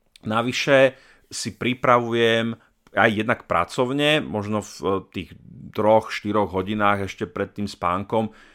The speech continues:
jednak pracovne, čo mám urobiť na zajtra a takisto, e, čo je veľmi dôležité pre mňa, pripravujem si oblečenie bez ohľadu na to, či, či je víkend, či je, e, korona, alebo lockdown, alebo čokoľvek iné,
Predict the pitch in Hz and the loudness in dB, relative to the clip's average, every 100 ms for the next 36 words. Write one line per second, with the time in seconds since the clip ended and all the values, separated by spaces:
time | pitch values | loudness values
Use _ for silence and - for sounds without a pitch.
0 | _ 101 110 - 85 87 - 110 110 101 | _ -4 -4 -2 -2 -2 -4 -4 -4 -6
1 | - 110 - 113 104 101 104 101 101 98 | 0 0 0 0 4 4 2 0 -2 -4
2 | 87 85 90 107 117 139 139 156 - - | -6 -6 -2 -2 0 4 6 4 0 -20
3 | _ _ 101 113 123 101 101 104 - 110 | _ _ 2 4 4 0 -2 -10 -4 2
4 | 104 101 - _ - 92 92 - 104 107 | 2 0 -6 _ -6 -4 -2 -2 0 0
5 | 110 98 92 - 92 104 107 110 107 104 | 0 -2 -4 -4 -2 -2 -2 -6 -4 -2
6 | 104 104 101 101 95 95 101 101 - - | 0 -2 -2 -4 -2 0 0 -4 -10 -6
7 | 90 104 107 - 117 117 113 104 107 104 | -2 0 0 0 -4 -2 -2 0 0 2
8 | 101 101 95 95 - 104 98 - - 101 | 0 -2 -4 -6 -8 -6 -6 -8 -6 -2
9 | 98 92 98 104 113 104 101 - 104 98 | -2 -2 -6 -6 -2 -2 -4 -6 -4 0
10 | 95 90 _ _ - - 95 92 92 92 | 0 -2 _ _ -20 -6 -2 0 0 0
11 | 92 95 - 104 110 110 107 104 101 101 | -2 -4 0 2 4 4 2 4 4 2
12 | 95 95 101 101 104 107 104 101 95 - | 0 -2 0 0 0 0 0 -2 -4 -10
13 | 107 113 98 95 104 104 | -6 -2 -2 -2 -2 -4